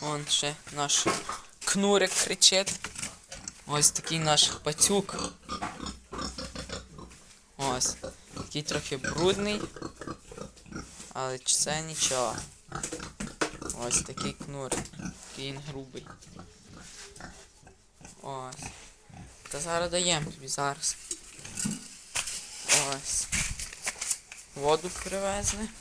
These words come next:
Ось, дали їм пшениці.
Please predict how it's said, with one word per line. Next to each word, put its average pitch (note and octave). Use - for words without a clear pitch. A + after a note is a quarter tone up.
Ось, D3
дали D3+
їм D3+
пшениці. F3+